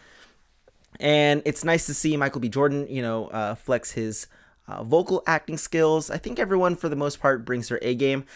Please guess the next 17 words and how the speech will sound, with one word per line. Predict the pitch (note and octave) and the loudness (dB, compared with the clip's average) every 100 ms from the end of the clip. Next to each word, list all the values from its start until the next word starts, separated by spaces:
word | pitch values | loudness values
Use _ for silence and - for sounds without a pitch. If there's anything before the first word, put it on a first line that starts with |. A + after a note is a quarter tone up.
| - - | -20 -2
I | C3+ | -2
really | A#2+ A#2 F#3+ G#3 F#3+ | -2 -2 -2 0 2
like | D#3+ D3 | 0 0
the, | C#3+ C3 | -6 -6
the | C3 C3 | -2 0
guy | A#2+ B2+ B2 | 2 4 2
who, | A#2+ C3 A#2+ A#2 A#2 | 2 0 2 0 0
uh, | A#2 A2+ A2 | 0 0 0
does | G#2+ A#2 A#2 A2+ - - - _ | 2 2 2 -2 -6 -10 -20 _
his, | _ A#2+ A#2 A2+ A2 - | _ -2 0 -2 -4 -4
uh, | A#2 G2+ G#2 _ _ _ - | -4 -4 -6 _ _ _ -10
you | B2 | -6
know, | A2 | -2
Robert | B2 B2+ A#2+ | 2 2 0
Downey | B2+ A#2+ A2+ | -2 -2 -4
Junior | A#2+ A#2+ B2 | -4 -4 -4
impression. | B2+ B2+ - C3+ | -2 -2 -2 -6